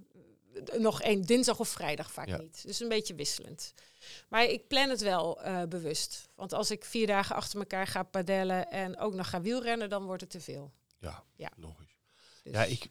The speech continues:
Speaker 2: weet namelijk dat die, die, die studies zijn daar best duidelijk
Speaker 1: Ja.
Speaker 2: in, eh, als je daarnaar kijkt.
Speaker 1: Ja.
Speaker 2: Als je in die overbelasting gaat, neem je een aanslag, en ik neem
Speaker 1: Klopt.
Speaker 2: het nu algemeen, op je darmgezondheid.
Speaker 1: Ja.
Speaker 2: Maar als je niet beweegt, net zo.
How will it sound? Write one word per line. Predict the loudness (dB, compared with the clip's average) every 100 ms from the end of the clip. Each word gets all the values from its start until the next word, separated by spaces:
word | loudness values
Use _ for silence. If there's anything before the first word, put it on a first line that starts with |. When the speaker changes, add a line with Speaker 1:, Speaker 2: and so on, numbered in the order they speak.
| -6
Speaker 2:
weet | -4 0
namelijk | 0 4
dat | 2 0 -12 _
die, | -8
die, | -4 -6
die | -6 -8
studies | -2 -2 0
zijn | 0 0
daar | -2
best | 0 -2 -2 0
duidelijk | 6 6 4 0 0
Speaker 1:
Ja. |
Speaker 2:
in, | 0 -4
eh, | -6 -6 -4 -2
als | -2 -4
je | -4
daarnaar | -4 -2 -4 -4
kijkt. | -4 -6 -8 -10
Speaker 1:
Ja. | -4 -2
Speaker 2:
Als | 0 0
je | 0
in | 0 0
die | -4 -4 _
overbelasting | 4 6 4 2 -2 -2 -4 -4
gaat, | -2 -4 -4 _ _
neem | -20 -2 0 2
je | 2
een | 0 -4 _ _
aanslag, | 2 4 4 0 0
en | -6
ik | -6 -10 -12 -14
neem | -6 2 2
Speaker 1:
Klopt. | 2
Speaker 2:
het | 0
nu | 2 4
algemeen, | 4 2 -2 -4 -16 0
op | 2 2
je | 4
darmgezondheid. | 6 6 2 2 4 6 4 0 -6 -8 _
Speaker 1:
Ja. | -4 -4 -12 _
Speaker 2:
Maar | -2 2
als | 4 4
je | 4
niet | 6 6
beweegt, | 4 4 4 2 -6 _ _
net | -2 2 4 2
zo. | -4